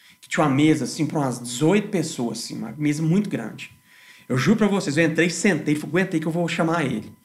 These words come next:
Fiquei sozinho, na, na, onde você paga a conta, acelera a mesa oval,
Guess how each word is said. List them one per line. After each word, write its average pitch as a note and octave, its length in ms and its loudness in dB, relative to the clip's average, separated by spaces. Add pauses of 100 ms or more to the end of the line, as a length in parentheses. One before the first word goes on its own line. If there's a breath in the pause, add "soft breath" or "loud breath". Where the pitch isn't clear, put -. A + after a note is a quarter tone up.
(280 loud breath)
Fiquei - 180 -2
sozinho, G#3+ 400 2
na, D#3+ 120 2
na, E3 100 -2
onde F3+ 240 4
você - 80 0
paga A3 260 2
a G#3 60 -2
conta, C3 300 -2
acelera D#3+ 340 2
a D#3 400 2
mesa C#3+ 260 6
oval, C#3+ 420 4